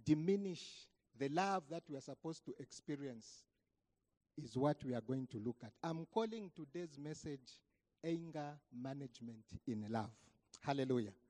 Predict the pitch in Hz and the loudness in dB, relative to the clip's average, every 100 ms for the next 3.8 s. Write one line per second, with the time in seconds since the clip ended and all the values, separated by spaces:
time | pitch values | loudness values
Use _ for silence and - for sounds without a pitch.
0 | _ _ _ _ _ _ _ _ _ _ | _ _ _ _ _ _ _ _ _ _
1 | _ - 185 226 233 240 285 285 277 247 | _ 0 2 8 10 10 8 4 6 6
2 | - - 180 170 185 208 156 143 165 160 | 2 -2 2 4 6 8 8 4 -2 -6
3 | 135 151 - - 127 123 120 120 | -2 -2 -2 -2 0 0 -4 -10